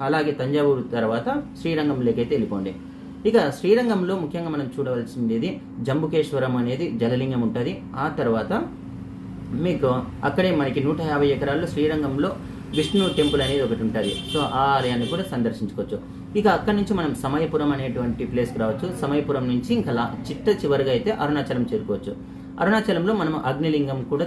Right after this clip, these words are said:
దర్శించుకోవచ్చు. So ఇక అరుణాచలం చేరుకోగానే మీరు ఇక్కడ ఉన్నటువంటి అగ్నిలింగాన్ని కూడా దర్శించుకోండి. ఇక అలాగే మీకు ఇంకా టైమ్ ఉంటే ఇక్కడ పద్నాలుగు కిలోమీటర్ గిరి ప్రదక్షిణ అనేది ఉంటది. So ఈ గిరి ప్రదక్షిణ అనేది కూడా చేయొచ్చు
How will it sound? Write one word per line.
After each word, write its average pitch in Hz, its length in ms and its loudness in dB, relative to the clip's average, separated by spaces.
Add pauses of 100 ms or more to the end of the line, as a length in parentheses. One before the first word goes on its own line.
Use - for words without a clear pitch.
దర్శించుకోవచ్చు. 104 600 -2 (420)
So 220 100 8 (440)
ఇక 226 60 6 (180)
అరుణాచలం 214 500 0
చేరుకోగానే 151 560 0
మీరు 160 160 -2 (200)
ఇక్కడ 160 220 0 (200)
ఉన్నటువంటి 139 440 0 (140)
అగ్నిలింగాన్ని 151 580 0
కూడా 127 120 0 (100)
దర్శించుకోండి. 113 540 0 (720)
ఇక 190 80 2 (280)
అలాగే 180 300 2 (220)
మీకు 143 240 2 (320)
ఇంకా 147 140 -2 (100)
టైమ్ 135 200 0
ఉంటే 123 180 0 (300)
ఇక్కడ 143 220 2 (220)
పద్నాలుగు 147 360 0
కిలోమీటర్ 156 380 2 (160)
గిరి 165 180 2
ప్రదక్షిణ 147 400 2
అనేది 123 220 2
ఉంటది. 131 320 2
So 160 80 2 (100)
ఈ 123 40 0 (120)
గిరి 175 220 2
ప్రదక్షిణ 143 380 0
అనేది 131 260 0
కూడా 160 200 2
చేయొచ్చు 107 280 2